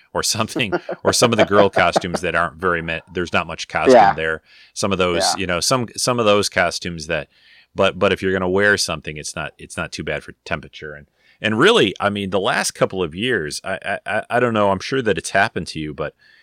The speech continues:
Speaker 1: last year and this year, uh, were just the weather was just perfect. I, I mean, it really was not that
Speaker 2: It was a
Speaker 1: warm.
Speaker 2: little warm, but
Speaker 1: Yeah, but I mean, it, you know, you,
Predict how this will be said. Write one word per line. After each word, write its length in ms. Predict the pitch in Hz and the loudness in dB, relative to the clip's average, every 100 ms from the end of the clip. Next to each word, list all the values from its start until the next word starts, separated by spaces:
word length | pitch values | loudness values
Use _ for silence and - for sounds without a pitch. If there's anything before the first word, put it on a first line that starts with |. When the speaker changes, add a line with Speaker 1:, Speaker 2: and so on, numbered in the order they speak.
| _ _ | _ _
Speaker 1:
last 360 | 98 120 143 - | 0 2 2 0
year 100 | 110 | 0
and 120 | 87 | 0
this 260 | 92 117 101 | -2 -2 -2
year, 300 | 80 76 - | -2 -2 -6
uh, 300 | 82 71 53 - _ | -8 -8 -8 -14 _
were 220 | - 104 | -4 -4
just 280 | 92 90 - _ _ | -2 -6 -6 _ _
the 100 | 92 | -2
weather 500 | 87 143 151 82 73 | 2 2 4 0 -2
was 240 | 82 76 | -8 -8
just 260 | - 87 - _ _ - | -6 -6 -6 _ _ -6
perfect. 640 | - 254 - - _ _ _ _ _ - | -4 -4 -6 -14 _ _ _ _ _ -2
I, 160 | 101 | -2
I 140 | - 120 | 0 -2
mean, 140 | 117 | 0
it 100 | 113 | 0
really 320 | 147 190 165 | 0 2 2
was 180 | 113 101 | 2 0
not 260 | 110 107 - | 0 -4 -2
that 160 | 87 78 | 0 6
Speaker 2:
It 60 | |
was 100 | 427 | 8
a 60 | 359 | 8
Speaker 1:
warm. 340 | 208 170 170 175 | 6 6 4 4
Speaker 2:
little 360 | 208 202 156 | 6 8 6
warm, 560 | 127 113 110 98 98 92 | 4 0 0 -2 -6 -4
but 160 | 110 104 | 0 4
Speaker 1:
Yeah, 180 | 185 - | 4 4
but 140 | 151 | 4
I 80 | 156 | 2
mean, 160 | 151 | 0
it, 140 | 147 135 | -4 -4
you 240 | 143 160 | -4 0
know, 100 | 151 | 0
you, 260 | 139 160 | 0 -2